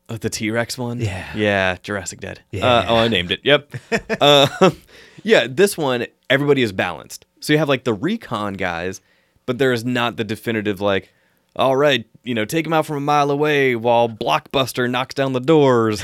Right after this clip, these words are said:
Speaker 1: <laughs> So I liked that also. So it was just, it was a really well done ensemble, beautiful cinematography,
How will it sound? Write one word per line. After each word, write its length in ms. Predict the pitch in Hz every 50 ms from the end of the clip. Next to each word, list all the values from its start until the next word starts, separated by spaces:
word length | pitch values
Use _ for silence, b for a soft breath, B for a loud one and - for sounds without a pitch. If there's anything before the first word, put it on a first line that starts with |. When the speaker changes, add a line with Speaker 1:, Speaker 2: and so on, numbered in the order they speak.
| - - -
Speaker 1:
<laughs> 1040 | 240 - - - - 311 - _ _ _ _ _ _ _ _ _ _ _ _ - 143
So 560 | 143 - 139 123 113 107 104 101 98 101 - B B B B B
I 60 | 127 139
liked 320 | 143 151 151 147 127 120 117
that 200 | 127 110 104 101
also. 280 | 92 95 92 - - - - _ _ _ _ _ _ _ _ _
So 200 | - - 147 143
it 100 | 127 143
was 100 | 175 190
just, 180 | 226 262 - -
it 40 | -
was 100 | 160 151
a 40 | 147
really 240 | 139 135 156 185 208
well 180 | 190 170 156 151
done 400 | 127 120 113 110 113 110 107 - _ _ -
ensemble, 720 | 110 107 - - 160 156 151 147 139 143 139 139 139 139 _ _ _ _ _ _ _ _ _ _ _ _ _ _ _ - - _ -
beautiful 320 | - 170 175 160 160 165
cinematography, 920 | - - 143 135 127 113 113 110 107 104 107 107 - 117 110 104 107 107